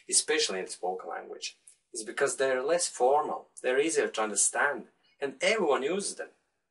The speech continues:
But don't take me wrong, of course, it won't harm you to know the formal synonyms of those phrasal verbs. But why try to sound very smart and use them when chatting with friends and work colleagues? Just listen to some native English speakers chatting with each other,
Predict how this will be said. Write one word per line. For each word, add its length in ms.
But 100
don't 180
take 180
me 100
wrong, 440
of 180
course, 420
it 160
won't 320
harm 220
you 180
to 100
know 160
the 80
formal 460
synonyms 520
of 120
those 340
phrasal 440
verbs. 440
But 160
why 140
try 240
to 100
sound 300
very 200
smart 600
and 100
use 220
them 240
when 140
chatting 400
with 160
friends 400
and 120
work 180
colleagues? 520
Just 200
listen 300
to 100
some 260
native 300
English 300
speakers 400
chatting 460
with 120
each 160
other, 240